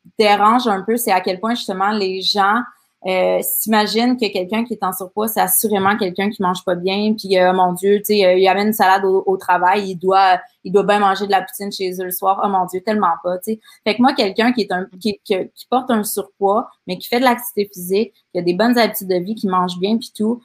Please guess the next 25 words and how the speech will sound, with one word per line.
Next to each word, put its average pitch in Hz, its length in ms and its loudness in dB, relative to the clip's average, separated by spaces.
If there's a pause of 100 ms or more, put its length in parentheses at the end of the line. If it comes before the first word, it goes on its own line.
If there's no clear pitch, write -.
(140)
ben, 190 220 0
tu 151 80 -12
sais, 254 280 0 (300)
si - 160 2
elle 247 120 6
est 240 160 2
à 180 80 6
l'aise 220 180 4
avec 185 140 2
son 185 180 -4
surpoids, 214 540 0
euh, 175 260 -2
moi, 214 220 0
euh, 175 540 -2
écoute, 196 360 -2
euh, 180 220 0
all 196 260 4
in, 240 140 2
là, 208 220 -2
t'es, 190 120 -8
t'es 185 140 -6
parfaite, 226 480 -4
là, 202 240 0
tu 214 260 -2
sais. - 60 2